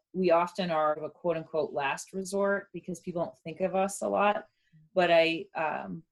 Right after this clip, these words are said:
but I do see a lot of the kids, and the reason why Felicia and I like it is it's not just, like, running in a straight line or swimming <laughs> in a straight line. Not, sorry, runners and swimmers, but, um, you have to come up with strategy.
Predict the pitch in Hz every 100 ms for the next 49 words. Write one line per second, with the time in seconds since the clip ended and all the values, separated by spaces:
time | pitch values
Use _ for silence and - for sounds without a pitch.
0 | - 185 180 185 202 - 196 175 160 170
1 | 185 180 - 185 160 160 160 165 160 165
2 | 165 151 151 - 160 - 156 165 160 143
3 | 143 156 147 - 160 156 - _ 170 165
4 | - 170 185 - - 170 160 - - _
5 | - 156 - 147 165 160 156 151 143 -
6 | 147 135 143 147 147 202 - 156 147 160
7 | 175 220 - - 202 - 180 180 160 147
8 | - _ _ - 156 147 160 156 156 160
9 | 156 160 - 180 196 - 165 - - _
10 | _ _ 180 170 165 160 - - 175 185
11 | 180 185 - 190 185 175 170 170 170 165
12 | - - 165 208 202 - -